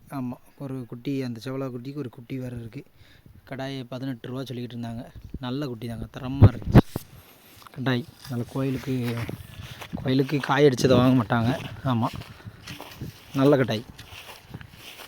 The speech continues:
பாருங்க, இதுவும் கருப்பு கட்டாய் இருக்கு. புள்ள கருங்கட்டாயி, கரும்போரு, செவலை இருக்கு. ஆமா, பாருங்க, இதுவும் தெளிவான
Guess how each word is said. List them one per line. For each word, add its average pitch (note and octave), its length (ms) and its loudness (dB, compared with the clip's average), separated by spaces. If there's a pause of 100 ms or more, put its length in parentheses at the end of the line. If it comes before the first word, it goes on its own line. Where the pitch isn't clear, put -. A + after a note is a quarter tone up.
(540)
பாருங்க, C#3+ 280 8
இதுவும் D3+ 220 4
கருப்பு C3+ 280 2
கட்டாய் C3 260 6
இருக்கு. B2 180 0 (340)
புள்ள C#3 180 4 (120)
கருங்கட்டாயி, B2+ 580 6 (800)
கரும்போரு, C3 560 6 (240)
செவலை C3+ 340 4
இருக்கு. B2+ 240 -2 (280)
ஆமா, A#2+ 160 4 (140)
பாருங்க, B2 280 2 (800)
இதுவும் C#3 240 2
தெளிவான C#3 380 4